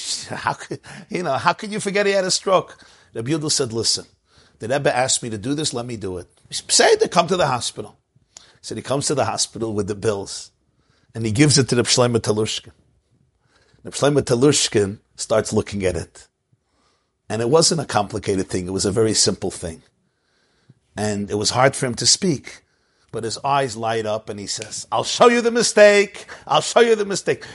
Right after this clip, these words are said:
And he caught the mistake and he reconciled the discrepancy and everything was wonderful. And Joe Telushkin tells me on the airplane, he says,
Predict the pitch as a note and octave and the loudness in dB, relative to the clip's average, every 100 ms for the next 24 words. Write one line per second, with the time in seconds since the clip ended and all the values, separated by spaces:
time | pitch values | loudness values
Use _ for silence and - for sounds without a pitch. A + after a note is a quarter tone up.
0 | - D3 D3+ C#3+ A3 A3 E3+ C#3 - - | -10 -8 -6 0 2 2 0 -2 0 4
1 | G#3+ G#3 - - - D3 D3 G3+ G3+ F3 | 4 4 -4 -16 -6 -6 0 0 0 -2
2 | - E3 D3 C3+ A#2+ - E3+ E3+ E3 D#3 | 2 2 0 -4 -4 -4 0 -2 -2 -4
3 | - F3+ F#3 _ _ _ _ _ _ A#2+ | -2 -4 -8 _ _ _ _ _ _ -18
4 | B2+ E3+ F3 - C#3 A#2+ A#2 A#2 G#2+ - | -10 -6 -4 -6 -8 -8 -8 -8 -8 -10
5 | F#2 E2 _ _ _ _ _ _ _ _ | -14 -16 _ _ _ _ _ _ _ _
6 | - A2+ G#2+ E3+ F3+ D3 C#3 C#3+ - B2 | -12 -6 4 4 4 2 2 2 0 -4
7 | G2+ A#2+ B2 A2 A2+ G#2+ G2+ A2 A#2 - | -2 0 0 -2 -4 -2 0 0 -2 -6
8 | G2 D2+ _ _ _ _ _ _ _ - | -12 -14 _ _ _ _ _ _ _ -8
9 | G#2+ - B2 A2+ - | -2 2 2 2 -4